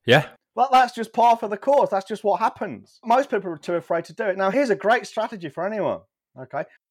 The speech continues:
Speaker 2: Most people won't do this because they're terrified that the, they'll, they'll list all these reasons not to do it. "Oh, it's icky, it's salesy." Of course it's fucking salesy. That's what I'm in the business for.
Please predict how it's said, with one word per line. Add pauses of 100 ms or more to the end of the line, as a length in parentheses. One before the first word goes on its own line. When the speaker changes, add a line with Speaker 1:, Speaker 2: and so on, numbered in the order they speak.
(120)
Speaker 2:
Most
people
won't
do
this
because
they're
terrified
that
the, (180)
they'll,
they'll
list
all
these
reasons
not
to
do
it.
"Oh,
it's
icky,
it's
salesy."
Of
course
it's
fucking
salesy.
That's
what
I'm
in
the
business
for.